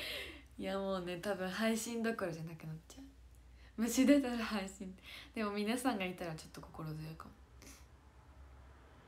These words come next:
虫苦-、なんか、虫苦手ですね。虫は苦手です。あ、確かに昆虫食、コオロギ。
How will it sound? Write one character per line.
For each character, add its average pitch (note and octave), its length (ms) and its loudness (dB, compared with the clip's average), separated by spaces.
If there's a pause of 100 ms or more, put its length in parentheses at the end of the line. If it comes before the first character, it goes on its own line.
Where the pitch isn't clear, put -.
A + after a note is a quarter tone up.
(1160)
虫 G#3 260 -2
苦-、 G3+ 140 2 (360)
な A3 80 0
ん G#3 100 0
か、 F#3+ 280 -6 (560)
虫 F#3+ 320 -6
苦 G3 100 -6 (200)
手 C4+ 80 -6
で C#4 160 -4
す - 180 -12
ね。 F#3+ 460 -10 (1040)
虫 G3 240 -8
は G3+ 80 -4
苦 F3+ 280 -6
手 G#3 100 -8
で A3+ 140 -10
す。 - 200 -14 (2750)
あ、 A#3+ 240 -4 (460)
確 - 260 -10
か A3+ 80 -4
に G#3 260 -6
昆 - 160 -10 (120)
虫 B3 220 -8
食、 A#3 460 -10
コ - 160 -12
オ A#3 100 -8
ロ A3 120 -6
ギ。 G#3 200 -8